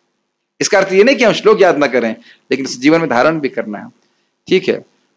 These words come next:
तो जब तक ज्ञान परंपरा में प्राप्त नहीं होता, हम नहीं समझ सकते। परंपरा विधि के लुप्त होने पर उसके सूत्रपात के लिए अर्जुन को चुना गया। क्यों चुना गया?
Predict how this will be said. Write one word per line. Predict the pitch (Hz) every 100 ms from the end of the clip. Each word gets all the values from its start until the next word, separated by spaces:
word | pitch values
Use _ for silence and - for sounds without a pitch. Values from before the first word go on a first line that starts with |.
| -
तो |
जब | 151 147 -
तक | 190
ज्ञान | 170 180 196
परंपरा | 170 165 160 175
में | 175
प्राप्त | 165 151 151 160
नहीं | 170
होता, | 156 156
हम | 208
नहीं | 156
समझ | 123 110 107
सकते। | - - - - _ _ _ _ _ _ _ _ _ _ _ _ - _ -
परंपरा | 170 208 214 233
विधि | 185 185 220
के | 208
लुप्त | 170 190 160
होने | 127 156 185
पर | - 185
उसके | 175 - 151 - 190
सूत्रपात | - 170 175 180 165 156 156
के | 156
लिए | 165
अर्जुन | - 143 147 151
को | 151
चुना | 147 135 131
गया। | 120 110
क्यों | 110 185 196
चुना | 202 196
गया? | 190 190 180 185